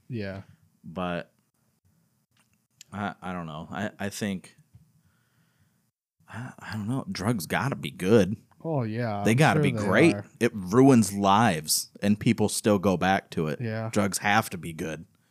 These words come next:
Speaker 1: I just, I can't, I don't know. I just can't imagine it being that good. Like, that, like, worth it.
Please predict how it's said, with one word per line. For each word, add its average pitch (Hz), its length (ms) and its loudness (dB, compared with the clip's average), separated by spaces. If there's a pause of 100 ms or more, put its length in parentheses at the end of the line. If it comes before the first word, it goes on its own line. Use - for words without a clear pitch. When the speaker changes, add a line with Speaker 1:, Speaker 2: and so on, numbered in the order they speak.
(920)
Speaker 1:
I 135 80 -10
just, 135 380 -12 (380)
I 135 100 -6
can't, 143 360 -6 (380)
I 135 40 -12
don't 147 240 -6
know. 117 280 -8 (140)
I 135 140 -2
just 147 400 -10
can't 131 260 -4
imagine 120 400 -4
it 107 80 -12
being 110 340 -10
that 104 340 -12
good. 98 340 -14 (500)
Like, 143 160 0 (300)
that, 123 360 -4
like, 117 260 -8
worth 107 300 -6
it. 120 200 -8